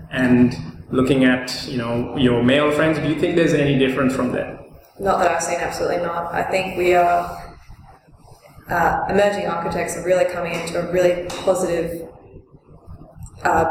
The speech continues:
Speaker 2: place in the world at the moment, in Australia, just in terms of architecture. Like,
Speaker 1: Mm-hmm.
Speaker 2: like, it's not even just architecture, females are coming up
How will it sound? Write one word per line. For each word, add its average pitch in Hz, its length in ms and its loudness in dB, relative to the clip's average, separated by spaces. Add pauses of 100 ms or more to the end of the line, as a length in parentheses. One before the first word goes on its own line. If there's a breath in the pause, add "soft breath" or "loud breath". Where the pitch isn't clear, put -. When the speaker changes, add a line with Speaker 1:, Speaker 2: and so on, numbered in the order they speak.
Speaker 2:
place 185 260 2
in 180 100 -4
the 165 60 -4
world 170 280 2
at 170 100 -2
the 170 60 -4
moment, 170 500 -4
in 196 100 4
Australia, 175 560 2
just - 160 -8
in - 60 -14
terms 170 260 -8
of 165 80 -2
architecture. - 680 0
Like, - 160 2
Speaker 1:
Mm-hmm. - 680 -4
Speaker 2:
like, 160 140 2
it's 170 160 0
not 190 160 4
even 185 140 0
just 180 180 -4
architecture, 175 560 0
females 175 520 0
are 170 180 0
coming 175 260 0
up 170 380 0